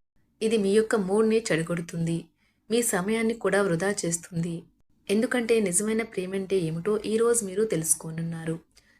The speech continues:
మీకు బాగా దగ్గరైన వారితో ఈరోజు రాత్రంతా ఫోన్లో మాట్లాడతారు. మీ జీవితంలో ఏం జరుగుతుందో వారితో సంభాషిస్తారు. పాటలు పాడటం, నృత్యం మిమ్మల్ని అనేక ఒత్తిడుల నుండి దూరం చేస్తుంది. అద్భుతమైన ప్రస్తుతాన్ని మాత్రమే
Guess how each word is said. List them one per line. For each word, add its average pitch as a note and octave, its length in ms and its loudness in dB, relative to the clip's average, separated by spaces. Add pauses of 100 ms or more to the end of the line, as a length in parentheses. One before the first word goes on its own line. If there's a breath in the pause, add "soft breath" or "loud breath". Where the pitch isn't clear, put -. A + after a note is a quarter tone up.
(120)
మీకు A3 240 0
బాగా F3 320 6
దగ్గరైన G3 480 0
వారితో E3+ 380 0 (100)
ఈరోజు G3+ 400 2
రాత్రంతా F#3+ 600 -2
ఫోన్లో F3+ 420 -4
మాట్లాడతారు. D#3+ 720 -2 (520 loud breath)
మీ G#3 140 4
జీవితంలో A3 640 2
ఏం F3+ 260 2
జరుగుతుందో F3+ 540 0
వారితో E3 400 2
సంభాషిస్తారు. E3 880 -4 (600)
పాటలు G#3 360 4
పాడటం, F#3+ 540 2
నృత్యం F#3+ 580 0
మిమ్మల్ని F#3+ 500 2
అనేక G3 340 0
ఒత్తిడుల G3 400 -2
నుండి F3 300 -2
దూరం F#3 360 0
చేస్తుంది. E3 560 -8 (800)
అద్భుతమైన A3+ 680 0
ప్రస్తుతాన్ని G#3 600 -2
మాత్రమే F#3 480 -4